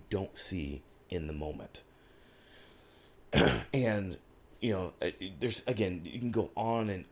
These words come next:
and on about it, but I ge-, I really do believe in this season there's a, there's an all-out effort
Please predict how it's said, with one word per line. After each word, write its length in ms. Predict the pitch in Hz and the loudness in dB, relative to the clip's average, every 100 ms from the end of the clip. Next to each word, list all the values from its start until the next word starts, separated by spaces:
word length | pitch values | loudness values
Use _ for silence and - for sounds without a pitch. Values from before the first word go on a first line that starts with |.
| - | -6
and 160 | 101 - | -6 -4
on 240 | 95 95 | -4 -2
about 300 | 87 85 90 | -2 -4 -4
it, 60 | - | -6
but 140 | 101 87 | -4 -2
I 100 | 92 | -4
ge-, 300 | 92 98 90 | -4 -6 -4
I 40 | 101 | -4
really 320 | 95 101 98 | -2 -2 -2
do 80 | 95 | -2
believe 320 | 92 92 85 | -2 -2 -2
in 60 | 85 | -6
this 120 | 80 | -8
season 320 | 98 90 80 - | -6 -6 -8 -6
there's 240 | 98 87 | -4 -4
a, 120 | 78 - - | -6 -8 -8
there's 220 | 98 90 | -4 -4
an 60 | 82 - | -6 -10
all-out 420 | 98 98 104 98 - | -8 -4 -4 -6 -6
effort 400 | 92 - 90 | -8 -6 -6